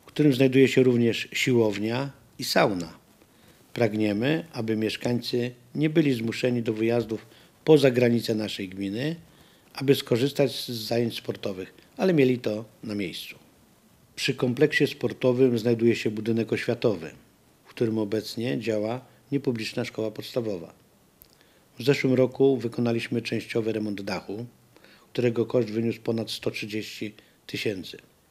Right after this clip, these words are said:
W najbliższym czasie zostanie wykonane zadanie polegające na wymianie stolarki okiennej w całym budynku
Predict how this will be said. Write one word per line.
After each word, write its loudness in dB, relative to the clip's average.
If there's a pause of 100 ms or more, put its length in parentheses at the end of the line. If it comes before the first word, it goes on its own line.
(520)
W -12
najbliższym 2
czasie 0
zostanie 0
wykonane -2
zadanie -2 (360)
polegające -2
na -8 (260)
wymianie -2
stolarki 0
okiennej -8 (260)
w -20
całym 2
budynku -10